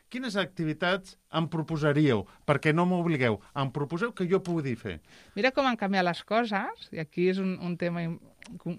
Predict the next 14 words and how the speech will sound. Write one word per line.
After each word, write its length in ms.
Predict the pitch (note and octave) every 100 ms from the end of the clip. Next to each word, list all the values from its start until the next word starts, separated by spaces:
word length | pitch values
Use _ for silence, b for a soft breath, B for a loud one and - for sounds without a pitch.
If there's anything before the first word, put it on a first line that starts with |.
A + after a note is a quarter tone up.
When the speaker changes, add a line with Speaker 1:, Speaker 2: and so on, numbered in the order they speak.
| -
Speaker 2:
bueno, 180 | D3+ D#3
que 100 | D#3 D3+
al 240 | - D#3+
final 260 | - D#3+ E3+
veus 200 | F3 -
com 160 | F#3
canvia 320 | E3 E3+ E3+ E3
tot. 340 | F#3+ G3+ - B B B B B
Fa 160 | -
uns 220 | G3+ G#3 A#3
anys, 540 | A#3+ B3 G4+ A4+ - - -
Inspeccions 580 | - F#3+ - F#3 - F#3+
demanava, 640 | G#3+ G#3+ G3+ G#3 G#3+ G3+ B3+ G#4 - _ _
eh, 40 | -